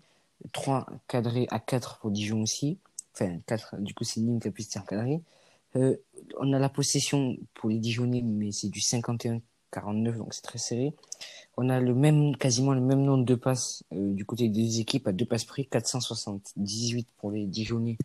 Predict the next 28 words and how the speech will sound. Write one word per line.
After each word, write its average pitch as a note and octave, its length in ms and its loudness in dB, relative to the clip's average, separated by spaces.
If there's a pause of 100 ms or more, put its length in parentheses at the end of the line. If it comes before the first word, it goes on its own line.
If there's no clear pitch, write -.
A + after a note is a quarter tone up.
(380)
quatre B2+ 160 -4
cent C3 80 0
soixante-seize A#2 540 -4
pour G2+ 140 -6
les G2+ 80 -2
Nîmois. A2+ 420 -2 (840)
Euh, B2 320 4 (1900)
comment C3+ 200 4
dire, A#2+ 220 0
c'est, - 220 -6 (100)
euh, C3+ 160 0 (760)
euh, A#2+ 360 -2 (360)
est-ce - 140 -4
qu'on E3+ 160 2
a D3+ 60 4
manqué, C#3 400 0
est-ce - 120 -4
qu'on D#3 120 2
manque C#3+ 240 4
de A#2+ 80 0
réalisme B2 540 0
un G#2+ 40 0
peu G#2+ 140 -4
du, G#2+ 240 0
du G#2 120 -2
côté A#2 240 -4
du G#2 120 -4
Dijon ? A#2 440 -6